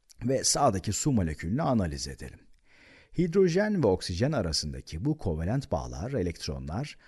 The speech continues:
oksijen hidrojenden daha elektronegatif olduğundan oksijene daha yakın çekilecekler. Buradaki bağ için de aynı durum geçerli. Aynı zamanda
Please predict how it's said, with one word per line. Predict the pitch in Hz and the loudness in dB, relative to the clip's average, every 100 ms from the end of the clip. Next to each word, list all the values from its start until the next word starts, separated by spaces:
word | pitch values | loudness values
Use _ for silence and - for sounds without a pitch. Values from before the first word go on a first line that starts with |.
| - - | -20 -8
oksijen | - 98 - 104 156 190 | -4 -4 0 0 2 2
hidrojenden | 135 92 90 80 80 87 156 147 | 0 0 -2 -2 -4 -4 -4 -2
daha | 101 127 - | -2 -2 -2
elektronegatif | 101 90 - 95 87 104 90 73 - | -4 -4 -4 -4 -2 -2 -4 -6 -2
olduğundan | 143 139 80 62 62 98 185 233 | 0 0 -2 -10 -8 -6 -6 -6
oksijene | 247 123 - 98 98 185 170 | -2 -2 -2 -4 -4 -6 -4
daha | 147 147 | -2 0
yakın | 95 - 80 | -2 -4 -8
çekilecekler. | - 73 64 60 - - - - _ _ _ _ _ _ - | -10 -12 -12 -14 -14 -16 -20 -20 _ _ _ _ _ _ -6
Buradaki | 220 151 - 87 | 0 2 2 2
bağ | 117 123 | 4 4
için | 80 - 104 | 2 -2 -2
de | 82 | -2
aynı | - 92 71 | -2 -4 -4
durum | 69 64 65 | -10 -12 -14
geçerli. | - - 50 - - - - - - | -12 -12 -12 -16 -20 -20 -20 -20 -4
Aynı | 147 156 85 | 0 2 0
zamanda | - - 65 104 143 | -4 -12 -8 -6 -6